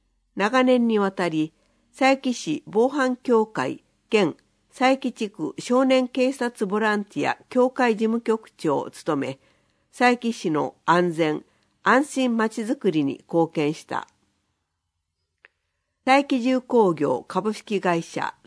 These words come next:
鶴屋町。平成二十三年に、消防庁消防団協力事業所として認定され、消防団活動を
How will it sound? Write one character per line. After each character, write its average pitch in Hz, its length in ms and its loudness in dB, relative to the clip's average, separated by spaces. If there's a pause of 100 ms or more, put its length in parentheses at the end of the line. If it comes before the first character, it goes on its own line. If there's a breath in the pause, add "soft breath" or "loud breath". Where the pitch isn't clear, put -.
鶴 208 240 -2
屋 190 140 4
町。 160 460 -6 (600)
平 277 240 2
成 269 320 2
二 262 200 2
十 180 260 2
三 160 340 0
年 151 260 0
に、 143 220 -6 (400)
消 269 320 4
防 220 240 2
庁 147 500 -4
消 269 300 4
防 254 300 2
団 135 240 -2 (100)
協 240 240 2
力 262 320 0
事 175 160 -4
業 220 260 2
所 214 300 -6
と 165 180 -2
し 156 60 -6
て 147 240 -4
認 185 220 0
定 180 200 0
さ 143 180 -6
れ、 143 200 -4 (460 soft breath)
消 277 240 6
防 262 240 8
団 233 240 2
活 202 320 -2
動 143 180 -2
を 135 240 -4